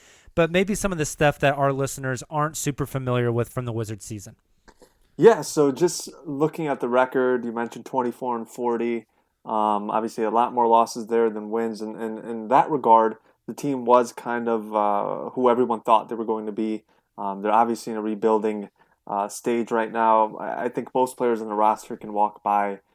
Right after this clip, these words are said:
Speaker 2: um, a common N B A fan and, and they'd have a hard time recognizing anyone on the roster. And that's basically what everyone expected. But I, I think when, if you dig a little deeper and, and if you watch them play,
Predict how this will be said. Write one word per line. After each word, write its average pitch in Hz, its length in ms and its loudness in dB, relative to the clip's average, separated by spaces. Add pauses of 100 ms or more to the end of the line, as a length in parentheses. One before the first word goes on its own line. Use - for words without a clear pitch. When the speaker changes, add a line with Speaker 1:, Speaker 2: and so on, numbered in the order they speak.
(200)
Speaker 2:
um, 98 420 -4
a 110 100 -4
common 110 320 -4
N 107 140 -6
B 107 120 -2
A 101 100 0
fan 104 340 -6
and, 98 160 -10
and 101 140 -8
they'd 101 140 -2
have 101 120 -4
a 95 60 -6
hard 101 200 -4
time 98 220 -8
recognizing 98 600 -10
anyone 95 280 -10
on 95 120 -10
the 101 80 -8
roster. 101 560 -10
And 123 120 -6
that's 151 280 -2 (320)
basically 131 320 2
what 117 100 2
everyone 107 340 0
expected. - 560 -10 (320)
But 175 400 4
I, - 260 -6
I - 20 0
think 143 260 -8
when, 139 80 -6
if - 120 -10
you 147 60 -4
dig 185 140 4
a 190 40 4
little 156 180 0
deeper 143 320 0
and, 131 120 -4
and 117 160 -6
if 117 120 -8
you 117 200 -4 (320)
watch 143 320 6
them 123 140 -4
play, 131 480 -2